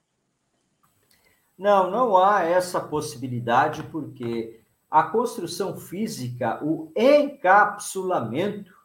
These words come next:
né, ele é mais sofisticado, é bem diferente do que acontecia lá atrás, né? Lógico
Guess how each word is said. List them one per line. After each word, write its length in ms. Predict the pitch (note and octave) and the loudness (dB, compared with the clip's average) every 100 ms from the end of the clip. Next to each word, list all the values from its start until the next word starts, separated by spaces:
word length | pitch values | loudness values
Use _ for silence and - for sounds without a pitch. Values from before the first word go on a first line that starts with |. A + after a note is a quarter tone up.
| _ _ | _ _
né, 380 | A#2 D#3 F3+ - _ _ | -6 -4 -4 -12 _ _
ele 260 | C3 D3 E3+ | -6 -4 2
é 180 | F3+ | 2
mais 340 | F#3+ E3+ F#3 F#3+ | 4 4 4 2
sofisticado, 920 | - F#3+ - - - D3+ E3 D#3 C3 | -4 -8 -8 -16 -4 4 4 4 0
é 80 | C3+ | -6
bem 720 | A#2+ F#3 B3+ C#4 C#4 B3+ F#3+ | -4 0 0 2 -2 -4 -10
diferente 1120 | D#3+ F3 - F#3 C3 B2+ D#3 F3 F3 F3+ - _ _ _ - | -16 -20 -14 -10 -6 -6 -6 -6 -10 -16 -20 _ _ _ -14
do 120 | C#3 | -14
que 280 | - C#3+ E3+ | -8 -4 -4
acontecia 1000 | E3+ E3+ E3+ - D3+ - B2+ B2+ C#3+ | -4 -10 -12 -14 -14 -14 -12 -8 -6
lá 80 | D3+ | -6
atrás, 680 | F3 - C3 B2+ G2 - _ | -6 -2 0 2 0 -6 _
né? 160 | A2+ B2 | -12 -12
Lógico 640 | C3 C#3 F3+ G#3 - | -2 4 4 4 -2